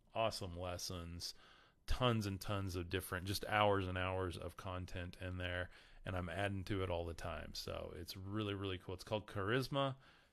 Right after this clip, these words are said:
It'll be available on my website very, very soon. So, um, but getting back into this, uh, Leathercraft Nation says, "Then we get bills." Yeah, absolutely. Then go check the mail and tell me you're in heaven. Tell me you're,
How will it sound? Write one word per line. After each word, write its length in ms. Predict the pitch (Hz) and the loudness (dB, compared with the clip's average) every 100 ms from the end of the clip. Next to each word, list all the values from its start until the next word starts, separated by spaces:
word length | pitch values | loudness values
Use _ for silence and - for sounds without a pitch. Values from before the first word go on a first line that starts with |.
| - | -8
It'll 100 | 95 | 0
be 120 | 98 | 0
available 420 | 95 101 98 95 | 2 2 2 2
on 140 | 92 90 | 0 0
my 80 | |
website 540 | 87 90 87 - 85 82 | -2 -2 -4 -4 -6 -6
very, 360 | 82 90 87 85 82 | -4 -4 -4 -6 -8
very 300 | 82 78 80 | -10 -10 -10
soon. 460 | - - 78 78 78 | -10 -10 -10 -12 -12
So, 340 | - 80 82 - - - - - - | -10 -10 -10 -14 -18 -20 -20 -20 0
um, 480 | 117 110 98 87 76 _ _ _ _ _ _ - - | 4 6 4 0 -6 _ _ _ _ _ _ -6 -2
but 180 | 113 117 | 4 6
getting 240 | 127 127 | 8 8
back 220 | 117 110 165 | 8 6 6
into 160 | 175 | 0
this, 240 | 104 101 - | 2 0 2
uh, 320 | 107 95 85 | 4 4 4
Leathercraft 540 | 92 107 110 110 101 92 | 6 6 8 6 4 4
Nation 360 | 101 98 98 | 2 2 -4
says, 260 | 87 98 90 | -2 -2 0
"Then 200 | 101 123 | 2 2
we 120 | 123 | 4
get 220 | 113 98 | 2 2
bills." 380 | 107 101 87 - | 2 2 0 0
Yeah, 200 | 101 90 | 0 2
absolutely. 640 | 90 104 - 101 98 82 80 - - | 2 2 2 2 2 0 -6 -10 4
Then 200 | 131 147 | 8 10
go 160 | 143 139 | 10 8
check 320 | - 135 - | 8 6 6
the 60 | 107 | 2
mail 420 | 107 107 87 82 | 4 4 2 -2
and 120 | 90 | -4
tell 160 | - 101 | -2 -4
me 100 | 98 | -2
you're 300 | 92 90 85 | -4 -4 -4
in 100 | 82 | -6
heaven. 360 | 82 76 - 92 - - - _ - - - _ - - _ - 330 - - - - - - - | -6 -8 -10 -16 -18 -20 -20 _ -20 -20 -20 _ -20 -20 _ -8 -6 -6 -6 -6 -6 -6 -8 -2
Tell 180 | 107 104 | 2 2
me 140 | 95 | 2
you're, 320 | 92 95 87 | 2 2 0